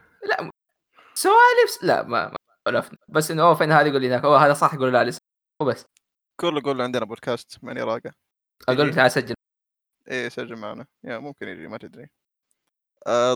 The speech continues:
Speaker 2: طيب، آه، عمومًا، آه، في واحد يقول جوناثان ولا جوزيف؟ ج-،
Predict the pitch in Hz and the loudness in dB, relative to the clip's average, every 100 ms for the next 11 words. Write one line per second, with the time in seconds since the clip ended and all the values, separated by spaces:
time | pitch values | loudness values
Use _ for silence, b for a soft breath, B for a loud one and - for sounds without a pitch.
0 | - 143 135 - _ - 113 117 117 113 | 0 0 0 -4 _ -8 -2 0 0 -2
1 | 143 135 160 - _ _ - 120 117 117 | -4 -6 -8 -12 _ _ -4 -2 0 -2
2 | 113 - 127 139 123 123 113 113 107 107 | -4 -8 -8 -8 -8 -8 -10 -12 -14 -8
3 | 131 127 131 117 104 110 117 113 - _ | -6 -4 -6 -8 -8 -8 -8 -10 -14 _
4 | _ _ _ _ _ _ 160 | _ _ _ _ _ _ -20